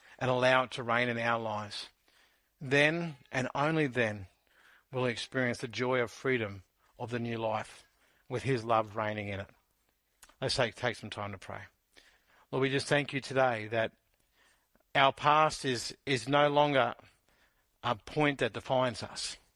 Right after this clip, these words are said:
It's no longer something that entraps us and, and entraps our present and our future. Um, because of the cross, all of a sudden, our past is,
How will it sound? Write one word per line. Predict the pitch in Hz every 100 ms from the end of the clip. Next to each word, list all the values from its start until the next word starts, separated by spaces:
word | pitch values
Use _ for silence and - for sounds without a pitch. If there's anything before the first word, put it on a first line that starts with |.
| _ _ _ _ -
It's | 139 -
no | 156 170
longer | 170 160 147
something | - 160 160 143
that | 131 -
entraps | 135 117 - 156 - -
us | 127 - - _ -
and, | 127 123
and | 131
entraps | 123 - 147 -
our | 131
present | - - 151 147 151
and | 131
our | 117
future. | - 175 185 - - _ _ _ _ _ _ _ _ _ _ -
Um, | 123 120 120 123 120 - -
because | 131 127 190 185
of | 175
the | 135
cross, | - 175 151 -
all | 160 165
of |
a | 160
sudden, | - 147 147 135 - - - -
our | 147 139
past | - 160 165 160 - - - _ _ _ -
is, | 135 120 -